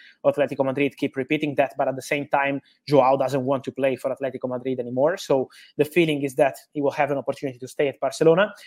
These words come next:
In terms of how to structure the deal, I think it will take time. It will depend on a lot of factors. It's not gonna be easy because Atletico want an important package of money, so it's not gonna be easy at all.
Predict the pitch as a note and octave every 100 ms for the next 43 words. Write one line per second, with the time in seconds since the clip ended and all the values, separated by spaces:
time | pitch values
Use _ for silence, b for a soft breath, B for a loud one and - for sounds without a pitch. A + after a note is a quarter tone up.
0 | B D3 F3 E3 D#3 D#3 D3 - _ -
1 | F#3 E3 - D3 - D#3 - D#3 E3+ D#3
2 | D3 D#3 b - C#3 D3 C3+ C3+ C3 B2
3 | - A#2 G#2 _ C3 C#3 C3 C#3 C3 C3
4 | C3 B2 - D#3+ F3+ F3+ C3+ D3+ D3 D3
5 | C3+ C3+ C3 A#2+ F3 D3+ B2 A#2 C3+ B2+
6 | A#2+ B2+ B2+ C3 - b b b - D3
7 | D3+ D#3 D3 C3+ D3+ - C3+ C3 B2+ D#3
8 | C#3 D3+ C3 C3+ - C#3+ C3+ C#3+ C3 E3
9 | D#3 F3+